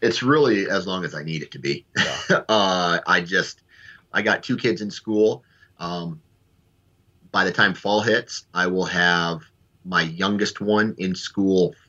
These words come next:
Speaker 1: uh, school slash daycare four days a week.
Speaker 2: Nice.
Speaker 1: So that's really gonna lighten the load on my wife. And, uh, sh-, I, I don't know, man. I'm really looking forward to this season with all the kids. Like, it's just,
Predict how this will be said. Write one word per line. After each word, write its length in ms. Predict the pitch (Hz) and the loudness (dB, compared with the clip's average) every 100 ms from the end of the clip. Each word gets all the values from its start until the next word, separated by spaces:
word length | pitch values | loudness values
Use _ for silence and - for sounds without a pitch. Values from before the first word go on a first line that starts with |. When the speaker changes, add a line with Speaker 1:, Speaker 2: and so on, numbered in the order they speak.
| _ _ _ | _ _ _
Speaker 1:
uh, 300 | 87 82 80 | -6 -4 -2
school 340 | - - 110 110 | -4 0 4 4
slash 320 | 107 98 - | 4 2 2
daycare 440 | 95 90 92 80 - _ | 0 0 2 0 -2 _
four 160 | - 92 | 0 2
days 180 | 85 76 | 2 0
a 60 | |
week. 220 | 67 52 - _ _ _ - | -6 -12 -18 _ _ _ -10
Speaker 2:
Nice. 240 | 85 76 | -6 -6
Speaker 1:
So 540 | - - 95 90 87 85 | -4 0 4 4 2 0
that's 260 | 101 110 - | -2 -2 -4
really 460 | 104 101 107 110 | -10 0 4 4
gonna 180 | 98 92 | 2 -2
lighten 260 | 92 90 85 | -4 -4 -4
the 60 | 87 | -4
load 260 | 87 90 | -2 -2
on 60 | 80 | -4
my 140 | 73 | -8
wife. 400 | - 80 - - _ _ _ - _ 80 | -6 -2 -2 -4 _ _ _ -20 _ -4
And, 520 | 82 82 80 76 - | 0 0 0 -2 -4
uh, 500 | 80 80 80 78 - _ _ _ _ | -2 0 0 0 -4 _ _ _ _
sh-, 140 | - - - | -14 -12 -8
I, 200 | - - - _ - | -6 -8 -12 _ -6
I 180 | 60 87 | 0 2
don't 160 | 67 | 2
know, 140 | 65 55 | 0 -4
man. 220 | 50 50 - - | -4 -8 -8 0
I'm 260 | 85 92 | 4 4
really 300 | 95 95 87 | 6 6 4
looking 260 | 78 76 67 | 2 -2 -8
forward 240 | 78 71 | -4 -2
to 80 | 67 | -2
this 160 | 64 - | -6 -4
season 500 | 82 73 69 69 65 | -2 -2 -2 -4 -2
with 340 | 71 67 67 - - | 0 0 -2 -8 0
all 200 | 73 76 | 2 2
the 80 | 80 | 2
kids. 600 | - 80 76 73 - - _ 78 78 - _ | 2 2 2 -2 -6 -8 _ -14 -14 -14 _
Like, 240 | 73 73 - - - | -2 -2 -6 -20 -2
it's 180 | 104 - | 0 0
just, 420 | 98 127 - - | 2 2 0 -6